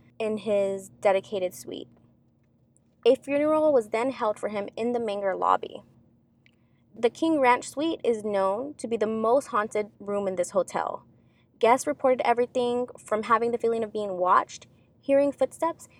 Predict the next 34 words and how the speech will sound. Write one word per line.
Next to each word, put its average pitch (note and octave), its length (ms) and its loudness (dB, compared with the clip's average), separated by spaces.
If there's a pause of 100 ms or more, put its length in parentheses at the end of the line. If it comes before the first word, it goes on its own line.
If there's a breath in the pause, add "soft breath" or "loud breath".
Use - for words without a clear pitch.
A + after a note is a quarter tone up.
and A3 200 -6
seeing A#3+ 260 -2
his A#3+ 160 -2
apparition. F#3 760 -2 (680)
He C#4 180 0
has C4+ 160 4
also B3 220 6
been A#3 180 0
spotted A3 380 0
roaming G#3 340 0
around G3+ 240 2
the F#3 120 0
halls, - 560 2 (260 soft breath)
it A#3 100 0
is A3+ 100 0
said A3+ 300 0
that A3+ 100 2
a, G#3 80 -2 (200)
a - 40 -6
strange A#3+ 520 -2
orb G#3 340 2
has G3 260 -4
been G3 160 -6
seen G3+ 460 -6 (160)
inside A3 540 2
the C#4 80 -12
suite D4+ 340 -6 (420 soft breath)
as G#3 220 0
well G#3 220 6
as G3 160 2
just - 280 -2
outside - 420 -4
the - 60 -12
door. - 420 -8